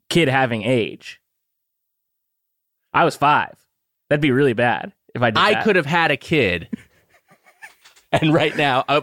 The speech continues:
Speaker 2: a, a young, would have been young to
Speaker 1: Would
Speaker 2: have
Speaker 1: have
Speaker 2: a
Speaker 1: been
Speaker 2: kid,
Speaker 1: young.
Speaker 2: but I could have had a kid, and by now they would be, you know, old enough to have finished grad school.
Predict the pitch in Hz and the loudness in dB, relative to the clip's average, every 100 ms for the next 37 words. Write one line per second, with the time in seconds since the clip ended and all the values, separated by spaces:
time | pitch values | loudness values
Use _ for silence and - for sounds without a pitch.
0 | 123 151 165 175 135 135 151 240 262 151 | -2 -4 0 0 0 0 2 2 2 2
1 | 185 165 170 233 214 220 262 208 214 190 | 0 0 0 0 2 0 2 2 2 2
2 | 156 175 113 107 - - 160 - 226 185 | 2 2 0 -8 -6 0 0 2 2 2
3 | 185 165 - 180 110 104 - _ _ - | 2 -2 0 0 0 -2 -10 _ _ -2
4 | 139 139 139 147 156 131 127 123 117 127 | 0 2 2 2 2 2 2 0 0 0
5 | 117 113 110 _ - - _ _ _ _ | 0 -2 -4 _ -14 -14 _ _ _ _
6 | 151 92 113 - _ _ _ _ - 113 | -2 0 -2 -6 _ _ _ _ -6 -2
7 | 127 - 143 - 160 - 127 185 - 90 | -2 -2 -4 -2 -6 -2 -2 -2 -4 -10
8 | 78 | -10